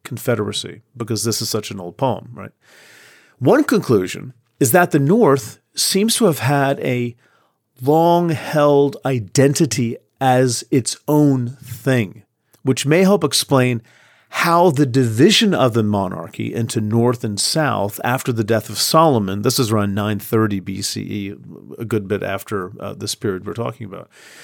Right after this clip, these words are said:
but it explains how that North-South division could have happened so neatly. See, not unlike the American Civil War, the North-South division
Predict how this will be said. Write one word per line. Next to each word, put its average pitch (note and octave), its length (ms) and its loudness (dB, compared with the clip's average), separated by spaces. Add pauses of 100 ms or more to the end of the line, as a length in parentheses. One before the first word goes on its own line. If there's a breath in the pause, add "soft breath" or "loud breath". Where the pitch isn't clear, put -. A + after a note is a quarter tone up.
(340 loud breath)
but C3+ 160 6
it D3+ 80 6
explains E3 640 2
how D#3 320 2
that C3+ 180 4
North-South B2 720 0
division A2+ 520 0
could - 240 -6
have G#2+ 120 -4
happened A2+ 420 -4
so G#2 260 -6
neatly. G#2+ 640 -8 (800 soft breath)
See, D3 160 2
not E3+ 280 4
unlike D#3+ 360 2
the C3 100 4
American B2+ 420 0
Civil A2+ 360 2
War, G#2+ 480 2 (240)
the C3+ 280 0
North-South C3+ 1000 2
division A#2 640 0